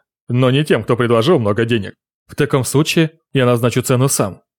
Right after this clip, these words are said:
Гилвер бросил на стол множество купюр и достиг дробовика. Не применяйте силу. Он крепок, но вы не можете просто размахивать им как дубиной.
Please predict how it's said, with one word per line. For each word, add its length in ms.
Гилвер 440
бросил 340
на 100
стол 260
множество 440
купюр 400
и 80
достиг 360
дробовика. 680
Не 220
применяйте 520
силу. 400
Он 200
крепок, 440
но 140
вы 100
не 80
можете 300
просто 280
размахивать 520
им 100
как 140
дубиной. 420